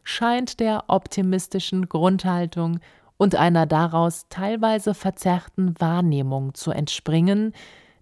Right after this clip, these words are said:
die keineswegs die tatsächlichen Unterstützungsleistungen des sozialen Umfeldes abbildet. Ein Beweis, dass alle unsere kognitiven Prozesse mit Speicherung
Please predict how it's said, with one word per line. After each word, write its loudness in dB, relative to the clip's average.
die 0
keineswegs -2
die 0
tatsächlichen -2
Unterstützungsleistungen -2
des 0
sozialen -2
Umfeldes -2
abbildet. -6
Ein -4
Beweis, -2
dass 2
alle 2
unsere 0
kognitiven -2
Prozesse -4
mit -2
Speicherung -2